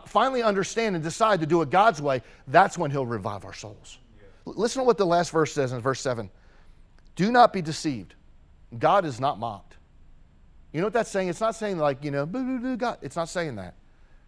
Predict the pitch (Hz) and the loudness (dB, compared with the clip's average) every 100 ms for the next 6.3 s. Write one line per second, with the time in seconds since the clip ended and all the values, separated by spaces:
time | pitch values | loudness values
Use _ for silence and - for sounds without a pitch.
0 | - 127 143 151 190 - 202 165 175 170 | -14 -10 -6 -4 -4 0 0 0 -2 -2
1 | 139 151 160 147 143 135 127 120 123 113 | 0 0 0 -2 -2 -4 -6 -2 -2 -2
2 | 101 98 104 101 - 95 92 95 - - | -8 -8 -8 -8 -10 -14 -16 -18 -20 -20
3 | - - - 117 120 151 165 175 151 127 | -20 -20 -18 -8 0 0 0 -2 -2 -2
4 | 107 110 104 135 170 156 147 147 147 151 | -4 -6 -4 -2 -2 2 2 2 -2 -10
5 | - - _ - 117 98 117 117 113 101 | -20 -20 _ -16 -14 -6 -4 -4 -8 -12
6 | 98 - | -14 -16